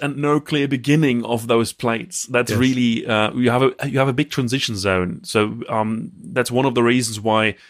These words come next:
Speaker 1: for a very long time, there was this, uh, saying from tour guides, when you stand in, in Thingvellir, um, on top of that cliff, what we've just seen on the picture,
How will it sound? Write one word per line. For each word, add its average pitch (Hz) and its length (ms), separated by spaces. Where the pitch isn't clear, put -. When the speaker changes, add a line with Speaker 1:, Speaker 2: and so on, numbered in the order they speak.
Speaker 1:
for 143 220
a 127 40
very 147 220
long 135 280
time, 131 400
there 123 100
was 117 220
this, 117 340
uh, 110 320
saying 123 360
from 113 200
tour 127 240
guides, 113 400
when 117 180
you 120 320
stand 127 480
in, 117 200
in 113 160
Thingvellir, 110 760
um, 107 440
on 123 160
top - 340
of 110 220
that - 420
cliff, 143 320
what 123 140
we've 120 180
just - 280
seen 143 180
on 120 120
the 113 80
picture, 104 460